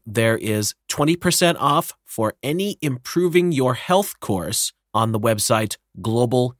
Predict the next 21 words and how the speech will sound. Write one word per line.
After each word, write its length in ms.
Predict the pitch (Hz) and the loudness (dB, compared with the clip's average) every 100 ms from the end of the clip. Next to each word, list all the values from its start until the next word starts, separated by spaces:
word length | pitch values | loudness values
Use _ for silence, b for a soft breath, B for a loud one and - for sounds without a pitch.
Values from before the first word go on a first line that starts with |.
| _ | _
healing 640 | - 143 143 139 139 127 _ _ | -4 0 2 2 -2 -6 _ _
institute 760 | 190 202 - 151 - 101 90 - _ 123 | -2 -2 -2 -2 0 -2 -2 -8 _ -10
dot 260 | 113 113 123 - | -2 0 -2 -6
org. 480 | 120 110 98 90 98 _ _ - | -4 -4 -6 -12 -18 _ _ -12
The 140 | 104 | -10
code 260 | - 110 104 | -4 -4 -4
for 100 | 110 | -4
that 220 | 110 107 - | -4 -4 -6
is 180 | 101 - | -8 -2
also 560 | 131 135 - 98 87 90 _ _ - | 2 4 4 0 -4 -10 _ _ -8
crow 280 | 113 101 | -2 -2
triple 320 | 92 - 95 98 | -2 -6 -6 -4
seven, 420 | - 85 67 58 | -2 -2 -4 -8
C 280 | - 107 80 | -4 -4 0
R 180 | 120 | 0
R 380 | 123 117 110 117 _ | 2 2 2 -4 _
O 140 | - 110 | -8 -2
W 520 | 127 104 92 80 104 _ _ _ - | 0 0 -2 -6 -10 _ _ _ -12
seven 320 | - 82 85 | -6 -6 -4
seven 260 | - 92 | -6 -6
seven. 420 | 101 92 - - | -4 -6 -6 -12